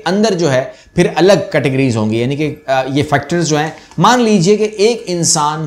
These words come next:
के अगर सौ फैक्टर हमें पता चल जाएं तो हम उसके बारे में ये जान सकते हैं कि वो, अ, अ, फेडरल के अंदर डिजर्व करता है या प्रोविजनल के अंदर करता है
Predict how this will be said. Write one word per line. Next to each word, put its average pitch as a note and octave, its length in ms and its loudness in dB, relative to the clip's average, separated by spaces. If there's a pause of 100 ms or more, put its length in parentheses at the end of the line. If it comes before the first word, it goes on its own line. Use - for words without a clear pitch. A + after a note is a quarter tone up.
के E3 220 0
अगर C#3+ 240 -4
सौ A#3+ 440 2
फैक्टर C#3+ 520 -4
हमें C3 200 -2
पता B2 140 -4
चल A#2+ 180 0
जाएं C3+ 280 -4 (300)
तो C#3+ 60 2
हम E3 160 2
उसके E3 200 0
बारे C#3 280 0
में C#3 120 -6
ये C#3 120 -4
जान A#2+ 240 0
सकते A2+ 320 -4
हैं A#2+ 160 -2
कि C3 100 -4
वो, B2 300 0 (420)
अ, A#2 40 -10
अ, A#2+ 580 -6 (560)
फेडरल D#3 500 2 (480)
के E3+ 60 0
अंदर D#3+ 320 0
डिजर्व D#3 380 0
करता D#3+ 300 -2
है D#3 280 -4
या C3+ 100 -2
प्रोविजनल C3+ 500 2
के D#3+ 80 -2
अंदर D#3 180 0
करता C#3 300 -4
है C#3+ 300 -4